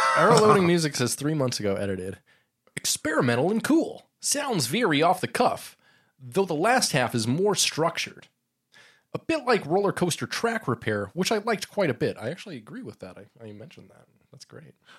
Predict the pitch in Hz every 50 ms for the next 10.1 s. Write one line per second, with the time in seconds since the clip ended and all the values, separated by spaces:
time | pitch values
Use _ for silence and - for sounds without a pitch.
0 | - - - 131 175 220 175 110 85 117 117 117 - - - - - 135 131 139
1 | - - - - - _ - - - 143 131 123 110 117 110 117 123 127 123 113
2 | 110 107 110 101 - - - 117 123 120 107 95 95 92 87 82 - - 85 78
3 | 80 - - - 80 78 76 - - - _ - - 113 101 - - 110 82 78
4 | - - 80 - 127 123 120 110 104 107 104 - 147 135 123 110 104 - - -
5 | 104 98 - - - - - - - - - - - - - - 110 101 - -
6 | - - - 131 - - 117 113 127 113 117 120 113 107 104 107 98 98 - -
7 | _ _ _ _ _ _ _ _ - 113 101 - - - - _ _ _ _ _
8 | _ 104 98 - - - - - - - - - - - - - - _ _ _
9 | _ - - - - - - - - - - - - 50 50 50 _ _ - -
10 | 131 131